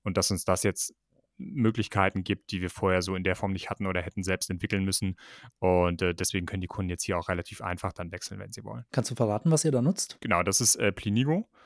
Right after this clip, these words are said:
Speaker 1: Ähm, nutzen viele andere auch und, äh, ist für uns jetzt, äh, aktuell das, das Mittel, das wir nutzen, um unsere ganzen Produkte anzulegen, Preispunkte anzulegen und dann auch die, die Abonnenten darüber zu verwalten.
Speaker 2: Ich hab in einem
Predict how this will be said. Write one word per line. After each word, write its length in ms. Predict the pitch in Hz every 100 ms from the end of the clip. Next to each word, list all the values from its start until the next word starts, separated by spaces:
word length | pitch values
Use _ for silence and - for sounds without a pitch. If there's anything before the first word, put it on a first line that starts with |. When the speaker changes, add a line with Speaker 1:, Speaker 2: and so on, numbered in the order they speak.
| - _ _ -
Speaker 1:
Ähm, 680 | 95 95 95 92 92 107 -
nutzen 240 | 104 -
viele 180 | - 104
andere 280 | 98 95 98
auch 340 | 95 104 - - - - _ -
und, 420 | 87 85 - -
äh, 120 | 107
ist 140 | 120
für 100 | -
uns 240 | 90 95 -
jetzt, 280 | 98 - - - - - _ -
äh, 60 |
aktuell 840 | 90 92 87 - - 92 90 87 92
das, 420 | - - - - -
das 300 | - - -
Mittel, 300 | 95 95 87
das 220 | 90 -
wir 100 | 95
nutzen, 520 | 92 - - 90 87 _ - _ _
um 200 | - 92
unsere 220 | 101 92 95
ganzen 380 | 92 - 90
Produkte 380 | - 101 - -
anzulegen, 500 | 92 - 90 85 87
Preispunkte 440 | - 95 - 98 98
anzulegen 420 | 95 92 87 95
und 120 | 95
dann 120 | 101
auch 100 | 98
die, 240 | - 95 92
die 120 | 92
Abonnenten 380 | 101 98 98 104
darüber 260 | 101 104
zu 140 | - 107
verwalten. 400 | 107 107 127 -
Speaker 2:
Ich 140 | -
hab 140 | 139 139
in 140 | 147
einem 280 | 143 135 139